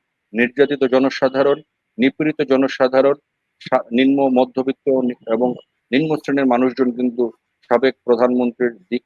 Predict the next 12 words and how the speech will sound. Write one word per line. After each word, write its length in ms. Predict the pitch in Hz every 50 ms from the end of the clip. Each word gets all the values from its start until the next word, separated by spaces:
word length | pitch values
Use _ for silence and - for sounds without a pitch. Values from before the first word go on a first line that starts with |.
| _
নির্দেশনার 480 | 117 117 110 - 107 - - 117 113 107
অপেক্ষায় 460 | 104 - - 110 _ _ 110 107 104
আছে। 180 | 101 _ - 107
যতটুকু 560 | - 151 156 - _ - - _ 156 151 147 - _ - 107 _ _ _ _
আমি, 360 | 113 110 113 120 120 120 120 _ _ _ 107
আহ, 100 | 101 101 _ _ _ _ _ _ _ _ _
আমার 280 | - 110 113 117 117 110 _ _ - 101
ক্ষুদ্র 420 | 98 _ _ - 131 _ - 117 110
জ্ঞানে 240 | - 113 110 110
আমার 220 | 104 101 101 107 104
মনে 220 | 104 107 104 104 98 _
হয়, 100 | 117